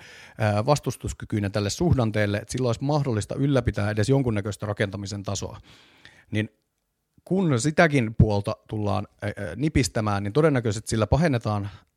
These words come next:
ää, rakennusalan työllisyystil-, tai työttömyyttä ja ylipäätänsä tätä niinku yleistä taloustilannetta.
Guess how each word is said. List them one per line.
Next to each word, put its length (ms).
ää, 460
rakennusalan 640
työllisyystil-, 520
tai 140
työttömyyttä 720
ja 80
ylipäätänsä 520
tätä 260
niinku 200
yleistä 320
taloustilannetta. 960